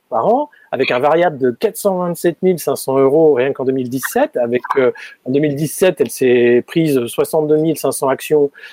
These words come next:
euh, sous condition de performance à vingt-sept euros le, l'action. Et dans les, dans les établissements Corian, bon, bah, il y a le, le drame qu'on connaît avec tous les morts,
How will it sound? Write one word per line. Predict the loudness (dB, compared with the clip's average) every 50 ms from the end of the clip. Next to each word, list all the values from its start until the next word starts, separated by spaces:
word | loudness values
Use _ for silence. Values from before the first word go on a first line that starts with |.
| -20 -16 -12 -10 -8
euh, | -6 -4 -2 0 0 0
sous | -2 -2 -2
condition | -2 -2 0 0 -2
de | 0
performance | 0 -2 -2 0 -2 0 2 2 0 0 0
à | -2
vingt-sept | 0 0 -2 -2 -2 -2 -2 2 2
euros | 2 4 6 4
le, | 4 4 2 0 0 0 0
l'action. | 0 -2 -2 -2 0 0 2 2 0 -4 -8 -16 -16 -16 -16 -16 -10 -2
Et | -2 0
dans | 2 2 2
les, | 4 4 4 4 4 4
dans | 4 2 2
les | 0 0 0
établissements | 0 0 0 0 0 -2 -2 0
Corian, | 2 2 2 2 2 0
bon, | -2 -4
bah, | -6 -6 -6 -4
il | -2
y | -2
a | -2 -2 -2
le, | -6 -10 -14 -14 -14
le | -14
drame | -10 -6 -6 -6 -4
qu'on | -4 -6
connaît | -2 -2 0 2 2 2
avec | 2 2 0 -2 -2
tous | -2 0
les | 0 2 2
morts, | 2 2 4 4 2 2